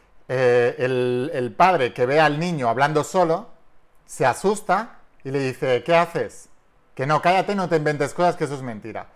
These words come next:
Y es porque el padre tiene miedo. En lugar de potenciar eso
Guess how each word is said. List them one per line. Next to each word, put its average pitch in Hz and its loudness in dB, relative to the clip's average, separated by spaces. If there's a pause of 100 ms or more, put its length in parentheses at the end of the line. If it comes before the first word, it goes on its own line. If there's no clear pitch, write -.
(120)
Y 120 -4
es 131 -8
porque 196 -2
el 127 -2
padre 190 2
tiene 190 -4
miedo. 139 -4 (680)
En 123 -6
lugar 131 4
de 214 0
potenciar 143 0
eso 151 -4